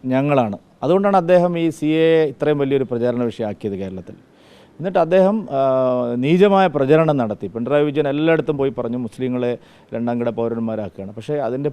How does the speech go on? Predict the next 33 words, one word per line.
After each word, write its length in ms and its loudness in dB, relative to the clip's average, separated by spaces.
പ്രയോജനം 520 0
പോയത്, 300 -2
ആ, 680 -14
ന്യൂനപക്ഷ 360 0
വോട്ടുകളെല്ലാം 580 -2
യു 100 -6
ഡി 100 -4
എഫിലേക്ക് 300 -14
പോയി. 180 -20
അപ്പോൾ 160 -6
പിണറായി 460 2
വിജയൻ 200 2
എന്ത് 140 0
ഉദ്ദേശിച്ചിട്ടാണോ, 600 2
എൽ 120 0
ഡി 140 6
എഫ് 120 -2
എന്ത് 140 0
ഉദ്ദേശിച്ചിട്ടാണോ 680 2
ഈ 20 4
ഒരു 120 4
വർഗീയ 280 6
പ്രചരണം 480 0
ഇവിടെ 240 0
ആരംഭിച്ചത്, 440 -6
അതിൻ്റെ 340 2
ഫലമാണ് 460 4
നമ്മൾ 160 0
പല 160 2
സ്ഥലത്തും 360 0
കണ്ടത്. 300 -2
ഇപ്പോൾ 200 -8
വടകരയിലും, 580 0